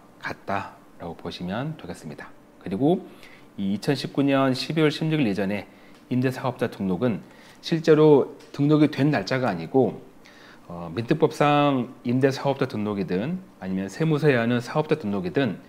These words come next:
신청일자 기준입니다. 등록 날짜 기준이 아니고, 예, 신청일 기준이니까 이것도 참고하시면 좋겠죠. 이번에는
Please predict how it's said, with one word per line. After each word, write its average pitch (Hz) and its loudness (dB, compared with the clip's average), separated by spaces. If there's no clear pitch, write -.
신청일자 165 2
기준입니다. 101 -6
등록 135 2
날짜 101 -2
기준이 107 -6
아니고, 87 -6
예, 73 -20
신청일 135 -6
기준이니까 104 -4
이것도 87 -12
참고하시면 113 -8
좋겠죠. 87 -8
이번에는 135 2